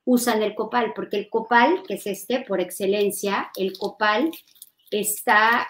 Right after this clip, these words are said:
eh, eh, los ángeles dicen que es el, la, la, vamos a llamarle el elemento, porque es un elemento, el elemento por excelencia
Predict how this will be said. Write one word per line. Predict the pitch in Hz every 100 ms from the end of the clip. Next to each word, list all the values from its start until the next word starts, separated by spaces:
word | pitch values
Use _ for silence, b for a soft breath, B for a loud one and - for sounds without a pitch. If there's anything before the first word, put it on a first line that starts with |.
| -
eh, | 202 196 190 185 180 175 175 180 - - _ - _ - _ _ _ _ _ -
eh, | 220 - -
los | 247 220 254
ángeles | 247 285 262
dicen | 214 226 - 240
que | 240 226
es | 226 -
el, | 233 214 220 226
la, | 214 202 196
la, | - 202 202 196 190 185 - - - 151 202 -
vamos | 240 233
a | 220
llamarle | 208 208
el | 208
elemento, | 208 208 214 240 233 233 320 -
porque | - -
es |
un | 247
elemento, | 220 185 196 196 196 247 -
el | 202
elemento | 202 208 220 220 254
por | 214 190
excelencia | - - 190 202 202 202 - 240